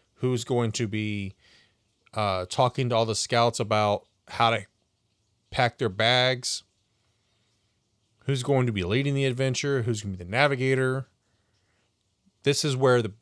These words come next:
the big event of the month can be planned. And then you move on to a regular troop meeting planning.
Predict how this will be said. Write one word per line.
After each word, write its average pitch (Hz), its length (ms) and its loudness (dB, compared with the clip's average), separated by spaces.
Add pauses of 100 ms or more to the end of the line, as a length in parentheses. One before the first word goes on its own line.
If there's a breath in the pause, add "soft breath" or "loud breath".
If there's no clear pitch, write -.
(500)
the 135 40 -16
big 147 240 0
event 123 420 -2 (840)
of 110 120 -4
the 113 60 -4
month 113 400 -2 (460)
can 110 100 -4
be 104 80 -4
planned. - 380 -12 (1900 soft breath)
And 143 80 -2
then 196 120 4
you 208 80 4
move 185 200 6
on 143 260 4
to 135 220 -2
a 117 140 0
regular 135 560 4
troop 123 260 -2
meeting 101 280 -4
planning. 90 460 -10